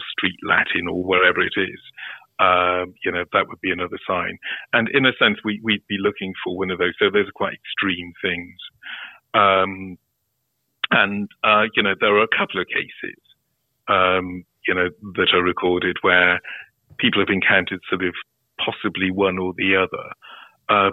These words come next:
but most of the time, the person actually doing the exorcism has been less convinced than the medics, because the chances are actually this would be in a psychiatric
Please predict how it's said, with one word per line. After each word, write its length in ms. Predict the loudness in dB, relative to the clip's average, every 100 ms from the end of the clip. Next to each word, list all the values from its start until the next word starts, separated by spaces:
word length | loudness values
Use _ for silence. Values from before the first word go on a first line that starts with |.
| 0
but 100 | 0
most 320 | 2 0 -2
of 80 | -10
the 80 | -6 -2
time, 200 | -2 -4
the 80 | -4
person 300 | -4 -2 -6
actually 300 | -6 -8 -4
doing 280 | 0 0 0
the 100 | -4
exorcism 680 | -4 -8 -10 -8 -10 -12 -20 _ -20 -14 -6
has 100 | -6 -2
been 400 | 0 0 -4 -10 _ -2
less 260 | 0 0 -2 -6
convinced 680 | -6 -2 -4 -4 -18 -8 -8 -8 _ _ _ -2
than 440 | 2 2 0 -6 -6
the 60 |
medics, 440 | -2 -2 -2 -8 -12 -10
because 220 | -6 -6 0
the 60 |
chances 400 | 2 2 -2 -2
are 220 | -2 0 0
actually 260 | -2 -4 -6
this 100 | -8
would 80 | -6
be 120 | -4
in 60 | -4
a 60 | -2
psychiatric 460 | -2 -2 -6 -6